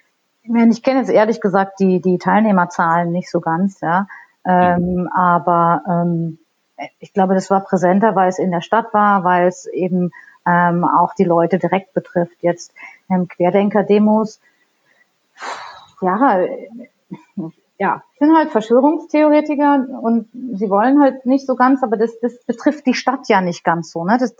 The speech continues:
Speaker 1: da, da ist der Zusammenhang zur Stadt nicht da. Außer,
Speaker 2: Mhm.
Speaker 1: dass die halt jetzt Querdenker heißen und aus Stuttgart kommen, warum auch immer.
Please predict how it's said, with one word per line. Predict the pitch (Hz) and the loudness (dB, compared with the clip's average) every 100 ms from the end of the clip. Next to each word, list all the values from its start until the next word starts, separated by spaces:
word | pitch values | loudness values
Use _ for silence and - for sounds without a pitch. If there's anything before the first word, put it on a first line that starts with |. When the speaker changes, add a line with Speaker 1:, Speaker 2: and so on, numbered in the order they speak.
| - | -2
Speaker 1:
da, | 180 | 0
da | 170 185 | 2 0
ist | 240 | 0
der | 226 | -2
Zusammenhang | 226 202 226 233 202 196 | -2 0 0 2 0 -2
zur | 202 | -4
Stadt | - 190 | -2 -4
nicht | 180 - 156 | -6 -6 -4
da. | 151 - - - | -4 -6 -16 -4
Außer, | - 233 226 | 0 2 2
Speaker 2:
Mhm. | 196 | 0
Speaker 1:
dass | 196 | -2
die | - 202 | -2 0
halt | 190 185 | 0 0
jetzt | 180 180 - _ _ _ _ _ _ | -2 -2 -16 _ _ _ _ _ _
Querdenker | 190 190 220 220 220 | -2 0 0 2 2
heißen | 208 208 220 220 | 2 0 -2 -4
und | 185 185 - - | -4 -6 -8 -6
aus | 175 - - | -6 -8 -14
Stuttgart | - 214 208 196 | -8 -4 -2 -2
kommen, | - 196 233 254 269 262 _ _ _ - - 190 | 0 0 2 2 0 -4 _ _ _ -20 -20 -4
warum | 196 - 214 | -2 2 2
auch | 185 175 - | 2 0 -2
immer. | 196 202 294 330 | 0 2 2 -2